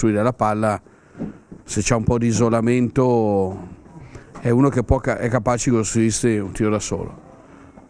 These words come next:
Come tutti i giocatori al primo anno in Europa, perché alla fin fine dieci partite in Grecia in una squadra che non pagava e che, <clears throat> e che è arrivata ultima, non, non, non ha dato nessun insegnamento,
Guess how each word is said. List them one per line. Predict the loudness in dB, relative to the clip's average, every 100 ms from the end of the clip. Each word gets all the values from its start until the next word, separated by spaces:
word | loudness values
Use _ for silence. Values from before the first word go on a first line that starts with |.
| -6
Come | 0 2
tutti | 2 2
i | 2
giocatori | 0 0 0 0 0
al |
primo | 0 0 2 2
anno | 2 2
in | 2
Europa, | 2 2 0 0 0
perché | -2 -2
alla | -2
fin | -2 -4
fine | 0 0 2 -2 -6 -18 _ _ _ _ _ _ _ _ _ _ -10 -10 -12 -20 -20 -20 -20 -20 -20 -6
dieci | -2 0 0
partite | 0 0 0 0
in | 2
Grecia | 2 0 0 0
in |
una | 2 0
squadra | -2 -2 0 0 -2
che | 0 0
non | 0
pagava | 0 0 2 0 -2
e |
che, | 0 0 0 -2
<clears throat> | -10 -20 -20 -18 -4
e | 0 2 2 0 -4
che | 0
è |
arrivata | 2 2 2 2
ultima, | 4 2 2 2 2 0
non, | -2 -4 -6 -6 -6 -6 -4
non, | -2 -2
non | 0
ha | 0
dato | 2 0 -2
nessun | -4 0
insegnamento, | 0 0 0 0 -2 -2 -2 -4